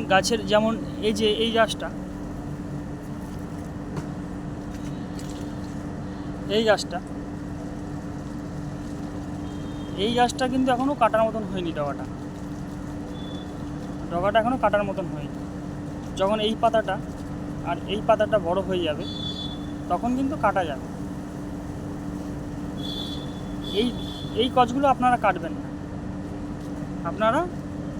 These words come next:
এই এরকম বড় বড় দেখে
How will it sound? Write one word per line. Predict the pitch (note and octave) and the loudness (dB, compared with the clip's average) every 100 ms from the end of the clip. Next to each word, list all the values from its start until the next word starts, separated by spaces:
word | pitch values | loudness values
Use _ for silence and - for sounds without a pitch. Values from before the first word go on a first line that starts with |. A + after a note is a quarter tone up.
| - - | -6 -4
এই | G3+ - - - - - G3+ | -4 -4 -4 -6 -4 0 2
এরকম | A3 G3+ E4+ F#4 C4 F3 | 4 4 2 2 2 6
বড় | F#3+ G#3 | 8 8
বড় | A3+ A3+ | 6 6
দেখে | G#3 G#3+ | 4 2